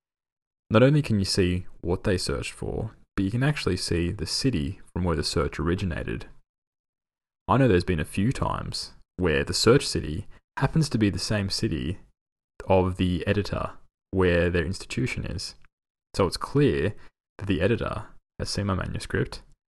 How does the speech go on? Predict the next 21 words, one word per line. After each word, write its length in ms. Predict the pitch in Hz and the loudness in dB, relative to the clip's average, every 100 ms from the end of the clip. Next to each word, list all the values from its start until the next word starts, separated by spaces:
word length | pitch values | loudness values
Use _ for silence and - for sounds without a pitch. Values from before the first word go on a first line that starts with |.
| _ _ - | _ _ -4
She's 180 | 98 - | -2 0
thought, 460 | 67 71 71 - - - | -2 -2 -4 -8 -20 -16
"What 120 | - - | -4 0
else 180 | 127 | 2
has 100 | 151 | 2
this 140 | 120 90 | 2 0
guy 180 | 71 - | -2 -2
done?" 320 | 64 62 98 - _ _ - | -4 -6 -8 -12 _ _ -12
and 120 | - | -6
gone 180 | 90 76 | -2 -2
for 160 | 90 82 | 0 -4
a 40 | |
quick 220 | - 87 | -4 -6
search. 440 | - 117 - - - - _ _ _ _ _ _ _ _ _ - | -4 -4 -4 -8 -16 -20 _ _ _ _ _ _ _ _ _ -2
If 180 | - - | 0 4
I 120 | 113 | 4
had 100 | 95 | 4
had 200 | 101 - | 2 -2
no 140 | 78 | -2
web 220 | 71 123 151 | 2 2 4
presence, 480 | 87 73 - - | 0 0 -6 -8